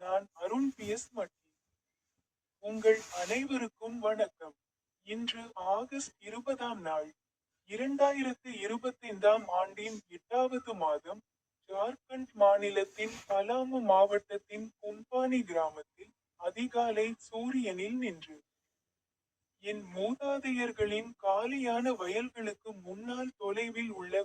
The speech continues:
கூட்டத்தினருடன் நான் சேர்ந்துள்ளேன். பைபிளிலிருந்து அவரது வசனங்களில் ஒன்றை பற்றி பேசுங்கள்.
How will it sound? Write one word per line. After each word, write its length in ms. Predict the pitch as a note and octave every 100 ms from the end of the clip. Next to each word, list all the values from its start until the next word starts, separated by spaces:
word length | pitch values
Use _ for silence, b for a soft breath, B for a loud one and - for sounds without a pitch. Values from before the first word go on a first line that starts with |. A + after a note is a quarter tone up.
| -
கூட்டத்தினருடன் 1040 | G3+ A#3 - B3+ _ G#3+ - D#3+ D3+ G#3+ G#3+
நான் 260 | F3+ F#3 A3
சேர்ந்துள்ளேன். 800 | - A3+ A#3 B3 G3 E3 D#3 D3+ _ _ _ _ _ _ _ _
பைபிளிலிருந்து 1080 | F3 G#3 C4+ C#4+ C#4+ C4+ A#3 G#3+ G3+ F3+ F#3+ A3+ -
அவரது 460 | G3+ G3+ G#3+ G3+ G#3
வசனங்களில் 880 | F#3 E3+ F3 C4 C#4 C4+ B3+ A3+ A#3+ G3+
ஒன்றை 360 | F#3+ G3+ A#3
பற்றி 420 | G#3+ G3 G3 _ A#3+ -
பேசுங்கள். 600 | G4 G4 - E4 D#4 C#4+